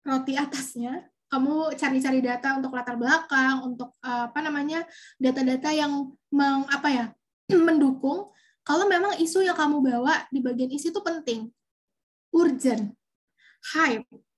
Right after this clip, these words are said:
perlu dianalisis, gitu. Di paragraf dua, kamu kayak dagingnya, dagingnya itu adalah substansi yang paling utama di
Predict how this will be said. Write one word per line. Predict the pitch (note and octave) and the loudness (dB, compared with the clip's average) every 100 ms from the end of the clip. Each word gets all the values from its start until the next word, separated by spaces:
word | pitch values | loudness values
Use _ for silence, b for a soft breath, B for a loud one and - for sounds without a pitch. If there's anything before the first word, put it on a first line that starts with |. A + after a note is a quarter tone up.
| _ _ _ | _ _ _
perlu | - D#4+ E4 | 0 4 4
dianalisis, | D4+ C#4 C#4 C#4 D4 C#4+ A3 G#3 - - _ _ _ _ _ _ _ | 4 2 0 0 0 -2 -4 -6 -10 -14 _ _ _ _ _ _ _
gitu. | B3+ - G3+ - _ _ _ _ _ _ _ _ - | -6 -6 -8 -12 _ _ _ _ _ _ _ _ -2
Di | C4 | 2
paragraf | C#4 C#4 C4+ C4+ | 2 2 2 4
dua, | C4 D#4 G4 - - | 6 6 2 0 0
kamu | C4+ C#4+ C#4+ C4+ C4+ C#4 - | 0 0 -2 -6 -8 -14 -12
kayak | C4 C4+ | -8 -2
dagingnya, | B3+ A#3+ A#3+ F4 F4+ C4 G#3+ A#3 _ _ - A#3+ - _ - | 0 2 4 4 2 -2 -6 -12 _ _ -18 -16 -18 _ -6
dagingnya | C4+ C4 C4+ D4+ E4+ | -2 0 0 -2 -2
itu | G#4+ | -2
adalah | E4+ E4 | 0 0
substansi | G4+ F4+ - - - D4 E4 - D#4+ | -2 -6 -8 -10 -4 -2 -2 -2 -2
yang | D#4 | -2
paling | C#4+ D4 | -6 -8
utama | - C#4+ | -4 -4
di | D#4+ | -2